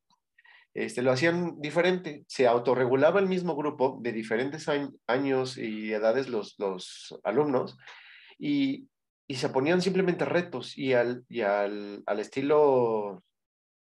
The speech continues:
griego, ¿no? Donde el guía no podía enseñar, o sea, enseñar es, este, señalar,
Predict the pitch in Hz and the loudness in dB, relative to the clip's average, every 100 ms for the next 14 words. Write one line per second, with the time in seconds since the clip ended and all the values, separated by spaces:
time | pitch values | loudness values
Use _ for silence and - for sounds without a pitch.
0 | _ - 120 143 143 143 160 - 101 127 | _ -8 2 4 6 4 2 -8 -4 -2
1 | 170 117 110 101 101 98 95 98 98 92 | -2 -2 -4 0 2 2 0 0 -2 -2
2 | 92 117 139 139 143 - 123 127 131 131 | -6 0 4 4 2 -4 -4 -2 -2 2
3 | 139 143 - 170 139 113 - - 95 - | 2 2 0 0 2 2 0 -4 -4 -4
4 | _ 95 98 107 104 101 98 92 - 87 | _ -14 -6 -2 -2 -4 -6 -12 -12 -12
5 | - _ - 104 104 107 120 - | -12 _ -8 -2 0 2 2 -2